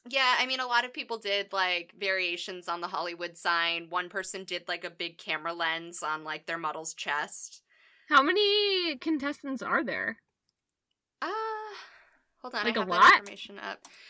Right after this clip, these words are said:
Speaker 1: No, there's, uh, ten, I wanna say.
Speaker 2: Okay.
Speaker 1: Wait for it. Yeah, ten. There were ten.
Speaker 2: Okay.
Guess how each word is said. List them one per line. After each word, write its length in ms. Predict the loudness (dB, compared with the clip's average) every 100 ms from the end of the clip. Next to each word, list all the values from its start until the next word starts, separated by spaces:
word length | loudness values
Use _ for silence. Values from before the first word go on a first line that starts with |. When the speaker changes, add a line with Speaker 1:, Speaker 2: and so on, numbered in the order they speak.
| -20 _
Speaker 1:
No, 260 | 0 0 0
there's, 380 | 0 0 0 -4 -6 -8 -10 _ _
uh, 360 | -6 -4 -4 -6 -8 -16 -20 -20 _ _ _ _ _ _
ten, 220 | -4 -2
I 80 | -2
wanna 220 | -4 -6
say. 540 | -6 -6 -6 -6 -8 -10 -16 _ -16
Speaker 2:
Okay. 300 | -12 -10 -10 -12 _ _ _ _ _
Speaker 1:
Wait 260 | -6 -6 -6
for 200 | -8 -6
it. 220 | -6 0
Yeah, 180 | 4 4
ten. 440 | 4 0 0 -6 -10 -6
There 100 | -2
were 120 | -2
ten. 180 | -4 -2
Speaker 2:
Okay. 220 | -2